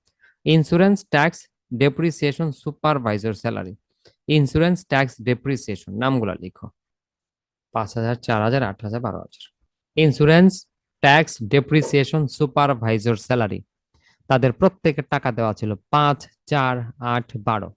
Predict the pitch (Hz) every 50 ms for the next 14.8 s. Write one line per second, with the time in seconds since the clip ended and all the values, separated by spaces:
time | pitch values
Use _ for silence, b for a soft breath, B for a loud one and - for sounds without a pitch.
0 | _ _ 123 127 117 - 123 - 127 117 123 139 131 113 123 127 135 135 - -
1 | 123 117 110 110 131 165 190 - _ _ _ _ _ _ _ _ _ _ _ _
2 | _ _ _ _ _ - 175 165 - - - 104 90 90 117 131 127 123 135 127
3 | 113 123 160 156 165 151 - 113 104 101 92 95 95 104 95 - 104 - - -
4 | 123 123 139 151 - - - - - 127 120 131 151 175 - 117 113 117 127 127
5 | - 113 104 107 95 85 85 _ _ _ _ _ _ _ _ _ _ _ _ _
6 | _ - 135 139 127 - - 151 170 190 196 185 - _ - 139 135 - - -
7 | - 180 185 185 - - - _ _ _ _ - 110 131 123 - 143 147 131 -
8 | - 147 147 135 - 175 170 - - 143 123 127 131 117 110 107 104 98 110 104
9 | - - 110 92 82 - - _ _ _ _ _ _ _ _ _ _ _ - 135
10 | 139 135 127 117 139 143 - 180 175 185 165 - - 208 196 - - 143 120 -
11 | - - 127 127 131 123 - - 123 123 131 - 135 - - 120 117 131 131 123
12 | 117 - 127 123 117 107 - 123 120 117 113 110 104 110 120 120 _ _ _ _
13 | _ _ _ _ _ _ _ _ _ _ _ _ _ - 101 127 131 131 - 156
14 | 143 - 185 180 180 - 143 127 104 - - - 131 127 127